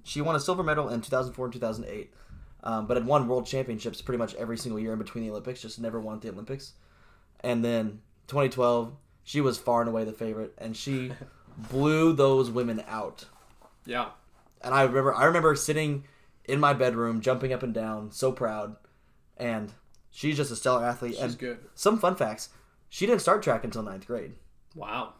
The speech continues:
Speaker 1: Yeah.
Speaker 2: Just a
Speaker 1: And
Speaker 2: natural runner.
Speaker 1: she can leg press, like, six hundred pounds. This woman is insane.
Speaker 2: Beast.
Speaker 1: Um, yeah.
Speaker 2: So you were wanting to do what? With, like, you wanna hang out, watch a, watch some track and field, or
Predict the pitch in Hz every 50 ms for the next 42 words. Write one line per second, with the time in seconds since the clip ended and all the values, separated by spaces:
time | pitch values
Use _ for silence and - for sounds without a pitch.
0 | _ - - 123 131 120 104 - - - _ _ _ _ - - 127 127 123 123
1 | 120 117 113 - - 139 131 127 123 131 123 113 113 113 - - _ _ - -
2 | - 202 196 208 190 147 139 135 139 135 - - 123 107 98 104 - - - -
3 | - 98 110 104 - - - - - 127 123 - 110 104 - - - 113 107 -
4 | - - - - - - - _ _ _ _ - - - - - - - _ _
5 | _ - - 120 127 156 165 160 147 135 113 107 107 - - 107 82 69 113 -
6 | _ _ _ _ - - - - - - - _ - 110 - - - - - -
7 | 120 117 113 110 107 107 107 - _ _ _ _ _ _ _ _ - 120 127 117
8 | 107 101 - - - _ _ _ _ _ _ _ _ - - 139 127 131 139 156
9 | 151 156 151 151 139 135 127 127 127 120 117 113 104 98 - 104 107 - - 107
10 | 107 107 113 117 120 120 117 113 113 113 - - - 127 135 135 135 135 139 139
11 | 135 - - 147 139 139 143 139 143 135 120 117 113 110 - - - 131 127 -
12 | - - - - - _ - - - 127 - 156 139 123 - 117 113 - 190 190
13 | 185 185 185 170 156 117 107 98 104 113